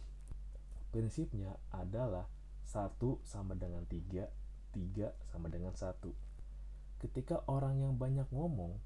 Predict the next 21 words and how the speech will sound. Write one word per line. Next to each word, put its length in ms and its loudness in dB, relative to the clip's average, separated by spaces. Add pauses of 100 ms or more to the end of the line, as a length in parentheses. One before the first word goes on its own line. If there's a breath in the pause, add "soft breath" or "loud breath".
(280)
banyak 640 0 (160)
berkoar, 800 0
banyak 320 -2 (560)
memamerkan 720 0
dirinya 480 2 (720 loud breath)
dari 480 2 (480)
katakan 400 -2
tiga, 320 2
padahal 320 4
yang 80 6
bener 240 6
cuma 160 4
satu 480 0 (160)
atau 240 4
bahkan 320 2
kosong. 480 2 (560 loud breath)
Tapi 560 2 (160)
orang-orang 880 2
yang 320 2
kelihatannya 480 0
sederhana, 800 0